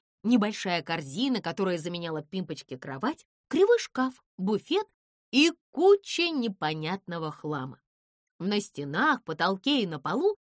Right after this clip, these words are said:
были разводы мела, как будто Пимпочка перед тем, как открыть дверь гостям, быстро стерла какие-то записи.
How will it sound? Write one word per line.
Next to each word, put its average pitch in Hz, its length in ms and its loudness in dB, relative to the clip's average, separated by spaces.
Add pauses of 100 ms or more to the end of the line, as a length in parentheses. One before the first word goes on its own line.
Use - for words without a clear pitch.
(160)
были 311 440 4
разводы 175 640 -4
мела, 139 360 -10 (200)
как 214 180 0
будто 180 400 -6 (100)
Пимпочка 381 560 -2
перед 294 280 0
тем, 262 260 -2
как 165 180 -8
открыть 196 400 -4
дверь 160 240 0
гостям, 151 420 -2 (340)
быстро 381 460 2
стерла 370 440 0
какие-то 269 580 -4
записи. 151 560 -10